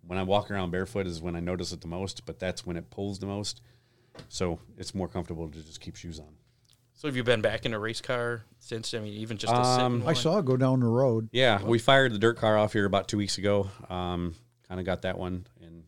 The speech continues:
Speaker 1: you know, funny story, I was, I told my dad, I was like, "Yeah, I was a little bit nervous on that one." He goes, "You were?" And I'm like, "Well, didn't you see
Speaker 2: Did,
Speaker 1: me
Speaker 2: did you
Speaker 1: walk?"
Speaker 2: look at the fuel line
Speaker 1: <laughs> Dude,
Speaker 2: first?
Speaker 1: I, I went over the fuel line with a wrench about six times.
Speaker 2: <laughs> Okay.
Speaker 1: Every single line on that race car I went over about six times. So,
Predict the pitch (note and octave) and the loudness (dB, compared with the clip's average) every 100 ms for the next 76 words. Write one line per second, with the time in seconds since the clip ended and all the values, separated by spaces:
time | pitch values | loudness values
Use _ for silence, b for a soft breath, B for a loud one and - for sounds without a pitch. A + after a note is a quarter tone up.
0 | F2 F2 E2 F#2 F2 - F2+ F2 E2+ F2 | -6 -6 -4 -4 -4 -4 -4 -2 -2 -2
1 | E2+ - B B E2+ F#2+ F#2 F#2 F#2+ F#2 | -4 -8 B B -6 -2 0 4 4 4
2 | F2 D#2+ F#2+ G#2+ G2 F#2+ G2 F2 F2+ A2 | 2 -4 -4 -2 -2 -2 -4 -4 -2 -2
3 | F2+ D#2+ F#2 G2+ E2+ E2 E2+ E2 E2 D#2 | -2 -4 -6 -4 -4 -4 -6 -6 -8 -8
4 | F2 A#2+ B2 E2+ E2+ E2 F2+ E2 F#2 G#2+ | -4 -2 -2 -4 -4 -6 -8 -6 -4 -4
5 | - - - A2 - A2 E3+ G3+ A3 F3 | -4 -2 0 4 6 8 10 10 8 6
6 | F3+ G3 G3+ G3 G3 D3+ A2+ A2+ A2+ - | 8 8 10 10 8 6 8 8 6 0
7 | G#2 A2 A2 G#2+ F#2+ F#2 G#2+ G2+ F#2+ F#2+ | 0 2 4 4 2 -2 0 8 8 8
8 | F#2+ F2+ G#2+ G2 G2+ G#2+ F#2 - F#2+ G2 | 4 6 4 4 2 2 -2 -4 0 2
9 | F#2+ - A2+ - A2 F#2+ E2+ E2+ - - | 2 0 -2 -2 -2 -2 0 0 0 -2
10 | D#3+ - C#3 B2+ - B2+ B2 B2+ A#2 B2+ | -8 -8 -6 -6 2 4 4 0 0 0
11 | A2 A2 G#2+ G#2 F#2+ F#2+ F#2+ F#2+ - F2 | 2 2 4 2 2 0 0 0 0 -2
12 | E2+ F2 F2 E2 F2 F#2 F2 - E2+ D#2+ | 0 0 -2 -2 -4 -4 -8 -8 -8 -8
13 | D#2 - D#2 | -6 -6 -6